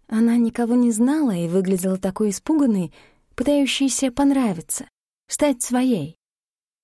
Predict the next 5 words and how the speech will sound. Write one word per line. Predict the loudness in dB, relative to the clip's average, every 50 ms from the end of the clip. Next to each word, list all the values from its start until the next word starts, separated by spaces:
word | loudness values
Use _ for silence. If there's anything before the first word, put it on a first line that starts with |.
| _ _
Ведущий | -4 -2 -2 0 0 0 -2 -2 -2
гитарист | -4 -2 -2 0 0 0 0 -2 -2 -6 -8 -12 -16 _ -6
Джеймс | -4 0 0 2 2 2 0 -2 -2 0 2
Герли | 2 2 2 2 2 2 2 2 2 -2 -8 -10
вспоминает: | -10 -4 0 0 2 2 2 0 0 -2 -4 -6 -10 -14 -20